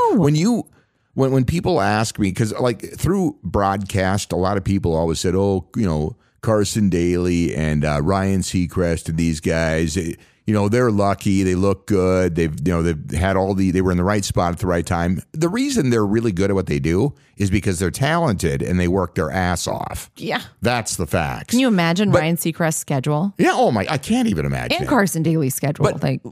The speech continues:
Speaker 2: listening to Carson Daly talk, and he's only recently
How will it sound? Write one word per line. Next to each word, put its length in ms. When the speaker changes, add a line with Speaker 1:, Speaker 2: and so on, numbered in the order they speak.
Speaker 2:
listening 480
to 100
Carson 460
Daly 320
talk, 480
and 120
he's 140
only 240
recently 720